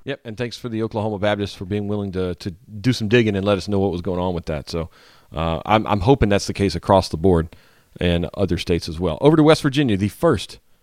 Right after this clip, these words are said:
annual meeting for new state convention executive director Bill Hennard. Remember, he took over earlier this year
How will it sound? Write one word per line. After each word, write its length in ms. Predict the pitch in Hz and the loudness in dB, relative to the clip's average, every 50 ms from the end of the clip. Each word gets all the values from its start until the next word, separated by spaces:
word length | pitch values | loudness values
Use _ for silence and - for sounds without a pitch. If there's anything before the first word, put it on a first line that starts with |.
| _ _ _ _ _ _ - | _ _ _ _ _ _ -6
annual 280 | - 107 110 113 107 101 | -2 0 0 2 2 2
meeting 340 | 101 101 101 117 147 147 - - | 2 2 0 0 -2 -6 -10 -14
for 340 | - - 107 101 95 92 - | -6 -2 0 0 0 0 -2
new 440 | - 101 98 107 120 123 123 113 - - | -4 -4 0 2 4 4 4 2 0 -6
state 360 | - - - 117 117 - - | -6 0 0 0 0 0 -2
convention 380 | - 101 95 113 104 - 107 | -2 0 0 0 0 0 -2
executive 420 | 98 92 87 104 110 - 101 92 87 | -2 -2 0 0 0 0 -2 -4 0
director 260 | 107 104 101 - 92 | 2 2 2 0 -2
Bill 260 | 80 - 110 113 107 | 0 4 6 6 6
Hennard. 500 | 87 95 95 92 98 113 117 101 98 95 - - - _ - | 4 2 0 2 4 6 6 6 4 0 -2 -12 -20 _ -8
Remember, 140 | - 101 98 | -2 0 0
he 80 | 104 | 0
took 200 | 98 - 107 - | 0 0 0 2
over 200 | 113 107 98 101 - | 2 2 2 2 2
earlier 380 | - 120 120 113 104 101 98 | 2 2 4 4 4 4 2
this 240 | 87 95 98 - - 95 | 2 2 0 0 0 0
year 260 | 101 104 101 98 | 2 4 4 2